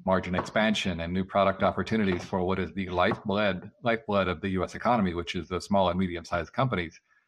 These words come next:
that also form the majority of our employment. Nvidia, basically, back to Nvidia,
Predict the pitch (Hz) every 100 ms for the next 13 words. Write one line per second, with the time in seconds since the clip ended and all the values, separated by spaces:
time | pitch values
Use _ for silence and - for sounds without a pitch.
0 | _ _ _ - 101 92 117 107 92 101
1 | 92 90 87 101 98 95 92 90 87 -
2 | 143 101 - _ _ _ _ _ _ _
3 | _ _ _ _ _ _ _ _ 110 104
4 | 120 110 85 - 107 95 92 92 90 92
5 | - 101 104 131 95 87